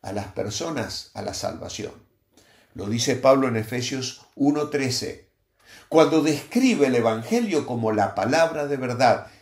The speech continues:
y enseña que al escuchar esta verdad y creer en ella, las personas son selladas con el Espíritu Santo.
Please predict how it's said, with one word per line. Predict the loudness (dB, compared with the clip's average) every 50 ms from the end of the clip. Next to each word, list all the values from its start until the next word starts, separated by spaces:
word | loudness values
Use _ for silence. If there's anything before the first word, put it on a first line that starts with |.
| _ _ _
y | -4 -2 0 0
enseña | 0 -2 -2 -4 -4 -2 0 0 -2 -2 -2 -4 -4 -4 -6
que | -8 -8 -8
al | -6
escuchar | -6 -6 -8 -8 -8 -6 -6 -6 -6 -8
esta | -8 -6 -4 -2 -2
verdad | -2 -2 0 2 2 2 2 0 -4 -14 _ _ _ _ -6
y | -4 -4 -4 -4
creer | -4 -4 -2 0 0 0 0
en | -2 -2 -2
ella, | -2 -4 -2 -2 -2 -2 -4 -4 -6 -14 _ _ _ _
las | -12 -10 -10
personas | -10 -10 -10 -10 -8 -8 -6 -6 -6 -6 -8
son | -8 -6 -6 -8
selladas | -8 -8 -8 -4 -2 0 0 0 0 -2 -4 -6 -14 _ _ _ _ _ _ _ -14
con | -10 -10 -8
el | -8 -10 -10
Espíritu | -12 -12 -12 -12 -12 -14 -14 -12 -10
Santo. | -10 -8 -10 -10 -14 -20 -20 -20 -20